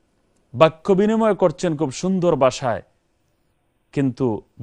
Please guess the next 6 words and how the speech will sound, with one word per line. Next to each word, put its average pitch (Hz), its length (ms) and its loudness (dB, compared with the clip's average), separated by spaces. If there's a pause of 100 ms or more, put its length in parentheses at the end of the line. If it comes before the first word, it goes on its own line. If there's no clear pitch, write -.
ভেতরে 147 400 -2
হিংসার 135 480 -2
আগুন 143 440 -4
জ্বলছে, 127 560 -8 (2750)
এর 123 260 -4
নাম 113 460 -4